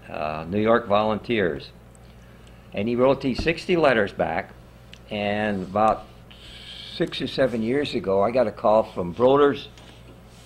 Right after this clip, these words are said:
son, Jim, who lives in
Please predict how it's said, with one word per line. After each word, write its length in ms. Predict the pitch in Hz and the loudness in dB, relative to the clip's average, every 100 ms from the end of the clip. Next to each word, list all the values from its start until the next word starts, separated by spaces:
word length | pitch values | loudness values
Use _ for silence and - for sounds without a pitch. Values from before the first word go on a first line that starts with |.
| - - - - - - - | -20 -20 -20 -20 -20 -20 -14
son, 480 | - 143 123 82 87 - - - | 0 2 2 -2 -12 -18 -20 -16
Jim, 360 | - 135 107 - - | -2 0 0 -4 -12
who 80 | - | -8
lives 480 | 98 113 110 - - - - | -2 0 0 -2 -16 -20 -16
in 280 | 82 82 | -12 -12